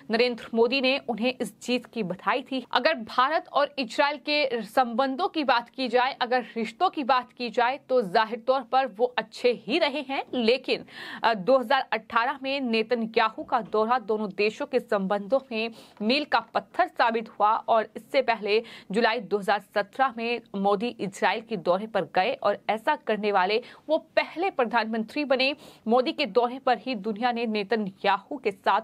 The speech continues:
उनकी वो केमिस्ट्री देखी, जिसके बाद दोनों पक्के दोस्त कहे जाने लगे।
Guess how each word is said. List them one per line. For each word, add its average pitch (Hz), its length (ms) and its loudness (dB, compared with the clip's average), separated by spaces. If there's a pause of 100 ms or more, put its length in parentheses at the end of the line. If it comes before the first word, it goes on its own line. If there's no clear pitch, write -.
उनकी 226 360 -6 (300)
वो 285 180 2
केमिस्ट्री 254 560 -2
देखी, 220 360 -2
जिसके 220 380 -2
बाद 202 380 0
दोनों 214 240 -2
पक्के 208 380 -6
दोस्त - 480 0
कहे 254 280 -4
जाने 226 260 0
लगे। 220 300 2